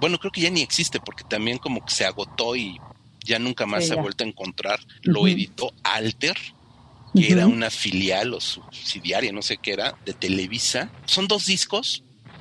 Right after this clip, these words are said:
Speaker 1: son como doce capítulos, y como ocho, diez, nueve son dirigidos por Juan Mora Catlet,
Speaker 2: Ujú,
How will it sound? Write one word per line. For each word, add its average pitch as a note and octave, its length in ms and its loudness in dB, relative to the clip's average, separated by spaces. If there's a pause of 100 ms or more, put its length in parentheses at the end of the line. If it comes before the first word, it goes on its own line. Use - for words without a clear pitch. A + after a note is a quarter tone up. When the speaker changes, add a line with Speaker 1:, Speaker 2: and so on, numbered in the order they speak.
Speaker 1:
son D3 220 0
como D3+ 260 0
doce C3 340 -2
capítulos, C#3+ 840 -4 (680)
y C3+ 280 2
como C3 340 -2
ocho, D#3 800 -2
diez, D3 480 -2 (160)
nueve D4+ 400 -4 (380)
son D3 400 0
dirigidos C3+ 500 -2
por G#2+ 220 -6
Juan B2 220 -2
Mora B2+ 260 2 (160)
Catlet, - 420 0
Speaker 2:
Ujú, A3 420 10